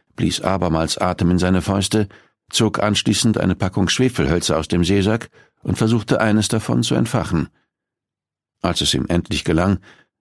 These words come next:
zündete er die mitgebrachte Lampe an, hob sie in die Höhe und sah sich um. Dann suchte er in seiner Tasche nach einem weiteren Schlüssel. Es waren insgesamt drei an der Zahl,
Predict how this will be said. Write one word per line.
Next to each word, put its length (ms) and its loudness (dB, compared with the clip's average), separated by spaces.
zündete 380 2
er 120 0
die 100 2
mitgebrachte 560 -2
Lampe 380 0
an, 240 0
hob 200 0
sie 80 0
in 80 2
die 120 4
Höhe 600 2
und 140 0
sah 160 0
sich 200 0
um. 200 -2
Dann 240 4
suchte 340 2
er 200 2
in 100 4
seiner 260 2
Tasche 360 0
nach 240 -2
einem 220 0
weiteren 460 -2
Schlüssel. 540 0
Es 160 -2
waren 200 2
insgesamt 640 0
drei 440 0
an 100 0
der 140 0
Zahl, 480 0